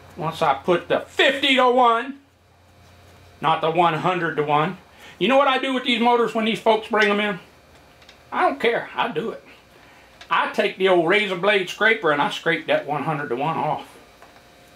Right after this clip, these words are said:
'Cause somewhere after it leaves here, leaves me, somebody might not know. And they will say,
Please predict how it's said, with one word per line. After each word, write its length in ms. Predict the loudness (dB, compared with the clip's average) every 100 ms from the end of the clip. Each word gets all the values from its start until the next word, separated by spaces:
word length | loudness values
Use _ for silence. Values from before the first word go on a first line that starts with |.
| -20 -20 -20 -20 -20 -20 -12
'Cause 180 | -6 -2
somewhere 500 | 0 0 2 4 4
after 320 | 2 0 -2
it 160 | -6 -4
leaves 320 | -2 -2 -2
here, 380 | 0 0 0 -6 -16
leaves 380 | -8 -4 -4 -4
me, 380 | -2 -2 -2 -10 _ _ -20 -20 _ _ _ -20
somebody 600 | -6 0 0 2 2 2
might 300 | 2 0 -2
not 260 | -2 -2 -2
know. 300 | -2 -2 -4 -10 -20 -20 -20 _ -20 -20 -20 -20 _ -20 -20 -10 -4
And 160 | 0
they 320 | 0 0 -4 -10 _ -12
will 140 | -10
say, 280 | -2 -2 -2